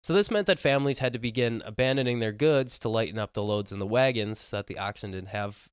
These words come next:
as hard of a time. Pretty much anything non-essential was given up.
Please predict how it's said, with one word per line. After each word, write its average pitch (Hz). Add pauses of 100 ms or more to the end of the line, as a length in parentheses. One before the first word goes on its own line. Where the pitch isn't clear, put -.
(120)
as 107
hard 107
of 104
a 104
time. 117 (800)
Pretty 185
much 220
anything 156
non-essential 123
was 113
given 107
up. 95